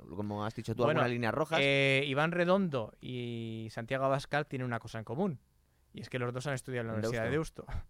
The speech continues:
Speaker 2: <laughs> O sea que, bueno, ya ahí tienes ahí un pun-, un
Speaker 1: Sí,
Speaker 2: nexo
Speaker 1: es verdad,
Speaker 2: común.
Speaker 1: sí, es verdad. Bueno, a mí me da la sensación que Santiago Abascal no, eh, también ut-, está utilizando un poco el vehículo de Vox. No digo que, que ideológicamente no se sienta cómodo.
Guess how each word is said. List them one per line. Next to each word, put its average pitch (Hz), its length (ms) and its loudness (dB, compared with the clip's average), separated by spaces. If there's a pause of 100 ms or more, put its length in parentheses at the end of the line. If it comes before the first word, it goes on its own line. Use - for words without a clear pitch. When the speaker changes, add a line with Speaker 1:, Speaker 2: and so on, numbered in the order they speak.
(320)
Speaker 2:
<laughs> - 320 -8
O 127 40 -16
sea 120 160 -8
que, 113 160 -8
bueno, 127 260 -6
ya 117 200 -2
ahí 123 120 -2
tienes 127 340 -4
ahí 120 280 -4
un 120 100 -8
pun-, 123 320 -10
un 180 60 -8
Speaker 1:
Sí, 151 80 -2
Speaker 2:
nexo 113 220 2
Speaker 1:
es 107 40 2
verdad, 101 200 0
Speaker 2:
común. 92 180 -6
Speaker 1:
sí, - 120 -10
es 101 60 -2
verdad. 90 240 -6 (380)
Bueno, 143 160 0 (120)
a 120 80 -8
mí 151 60 0
me 180 60 2
da 196 80 2
la 185 100 2
sensación 175 360 -2
que 151 180 0
Santiago 143 320 -2
Abascal 147 500 0
no, 143 320 0
eh, 123 460 -2 (100)
también 135 300 0
ut-, 143 100 -6
está 139 180 -4
utilizando 127 440 -2
un 120 60 -4
poco 117 180 0
el 117 40 2
vehículo 110 280 0
de - 20 2
Vox. 127 160 -4
No 120 140 -2
digo 113 180 -2
que, 104 260 -4
que 90 380 -6
ideológicamente 104 640 -4
no 98 120 -6
se - 80 -16
sienta 85 500 -10 (320)
cómodo. 107 460 -6